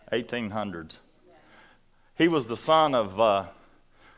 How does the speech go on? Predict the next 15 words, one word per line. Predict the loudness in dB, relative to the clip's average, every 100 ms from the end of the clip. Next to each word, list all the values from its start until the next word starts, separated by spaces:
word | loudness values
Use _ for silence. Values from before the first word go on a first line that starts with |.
| _
President | 2 2 2 -4 -6
John | 2 4 4
F. | -2
Kennedy, | -4 -6 -4 -6 -8 -18 0
Robert | 4 4 2 -6
Kennedy, | -6 -6 -6 -8 -10 -20 _ _
and | -8
what | -6 -4
was |
the | -2
other | -2 -4
one? | -10 -20 -20 -20 _ _ _ _ _ _ _ _ -20 -20 _
Yeah, | 2 2
the | 2
father. | 0 0 -2